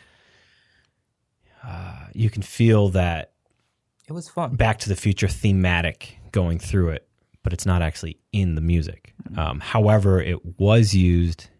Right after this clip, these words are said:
Speaker 1: in the film, which is the interesting connection because you have the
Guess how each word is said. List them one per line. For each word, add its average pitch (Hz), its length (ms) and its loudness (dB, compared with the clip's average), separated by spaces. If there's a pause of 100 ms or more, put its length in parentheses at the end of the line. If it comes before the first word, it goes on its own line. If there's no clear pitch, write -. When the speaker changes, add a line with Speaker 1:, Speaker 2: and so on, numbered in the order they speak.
(220)
Speaker 1:
in 80 180 -2
the 76 60 -2
film, 113 380 -2 (800)
which 85 240 0
is 80 200 -4 (100)
the 92 140 0
interesting 92 460 -2
connection 80 400 -6
because 80 260 -4
you 80 120 -2
have 80 600 -6
the 76 320 -6